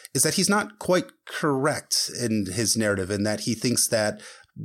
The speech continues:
Jaime's golden sword sullied the Iron Throne and sullied Robert's rebellion, when in fact Jaime's golden sword saved half, half a million lives potentially from Aerys's wildfire, which is something that, of course, is not going to be revealed until A Storm of Swords, and something that Jaime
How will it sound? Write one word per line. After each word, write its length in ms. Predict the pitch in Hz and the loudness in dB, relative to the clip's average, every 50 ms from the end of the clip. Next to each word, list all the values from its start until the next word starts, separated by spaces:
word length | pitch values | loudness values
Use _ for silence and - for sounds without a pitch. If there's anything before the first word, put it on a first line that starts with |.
| - - - - - _ - | -14 -14 -18 -20 -18 _ -4
Jaime's 360 | - - 123 123 127 120 104 - | 0 2 4 4 4 2 2 2
golden 320 | - 117 113 107 107 101 | 0 0 2 2 2 2
sword 340 | - - - 117 110 104 92 | 2 2 2 2 0 2 2
sullied 440 | - - - 123 117 113 113 104 104 | 2 2 4 2 2 2 2 0 0
the 100 | 107 104 | 0 0
Iron 220 | 101 104 101 95 | 2 0 0 -2
Throne 300 | - - 104 104 101 101 | -4 -2 -2 0 0 0
and 120 | 98 92 | 0 0
sullied 400 | - - - 113 107 110 104 104 | 2 2 2 2 2 0 -2 -2
Robert's 340 | - 104 98 101 98 - - | -2 -4 -4 -2 -4 -6 -6
rebellion, 540 | - 90 110 104 104 104 101 95 92 95 95 - - - - - - _ - | -6 -6 -4 -4 -2 -2 -4 -4 -6 -6 -8 -10 -12 -20 -20 -20 -20 _ -2
when 160 | - 131 123 | 0 2 2
in 80 | 120 113 | 2 0
fact 460 | - - 131 123 110 - - - - - 123 - | 0 0 0 0 0 0 -2 -4 -2 -2 -2 0
Jaime's 380 | 127 123 120 117 110 101 95 | 2 2 4 2 2 0 0
golden 360 | - - 113 113 104 101 101 95 | 0 0 0 2 2 0 0 0
sword 480 | - - 123 107 104 101 101 92 90 - _ - | 0 0 2 0 0 0 0 -2 -4 -8 _ -2
saved 680 | - - - - 175 170 131 110 107 - - - - - - - - - _ - - - | 0 2 4 4 4 2 2 2 0 -2 -4 -6 -8 -10 -20 -20 -20 -20 _ -20 -20 -14
half, 480 | 117 - - - - 123 120 - - - - - | -12 -8 -8 -6 -4 -4 -4 -4 -6 -10 -10 -8
half 240 | - - 147 - | -6 -4 -4 -2
a 60 | - 131 | 0 0
million 320 | 123 120 123 120 113 110 | 0 2 2 0 0 0
lives 320 | 113 117 120 113 104 - | -2 -2 -2 -2 -2 -2
potentially 400 | - - 113 101 - - 107 98 | -4 -4 -4 -4 -4 -4 -4 -6
from 480 | 90 - - 104 101 98 98 98 95 95 - | -8 -6 -4 -2 -2 0 -2 -2 -4 -6 -4
Aerys's 420 | 85 95 98 92 - 104 101 - 123 | -2 -2 0 0 0 -2 -2 -4 -2
wildfire, 500 | 135 143 139 117 - - 107 98 98 90 | 0 0 0 0 -2 -6 -6 -6 -6 -6
which 200 | 87 92 - 104 | -6 -6 -4 -2
is 80 | - | -2
something 280 | - 101 - - 98 85 | -2 -2 -4 -6 -6 -4
that, 120 | 87 87 90 | -4 -6 -6
of 80 | - | -6
course, 240 | - 104 104 - - | -8 -6 -4 -4 -2
is 100 | - - | -2 -2
not 240 | 127 139 151 - - | -2 -2 -4 -4 -2
going 140 | - 143 131 | -2 -2 -2
to 80 | 113 | 0
be 80 | 127 123 | -2 -2
revealed 320 | 113 107 104 113 107 104 | -2 -2 -2 -2 -2 -2
until 180 | 98 - 104 98 | -2 -4 -6 -4
A 40 | 104 | -4
Storm 240 | - - 107 98 98 | -4 -4 -6 -6 -4
of 60 | - | -2
Swords, 480 | - - 143 135 123 120 113 - - - - - - - - | -2 0 2 2 2 2 0 -2 -4 -8 -8 -18 -18 -12 -6
and 140 | 123 123 - | -4 -2 0
something 220 | - 113 107 113 | 0 0 0 0
that 200 | 107 101 92 - | 0 0 2 2
Jaime 400 | - 117 110 107 107 107 101 98 | 0 0 2 0 0 0 -2 -4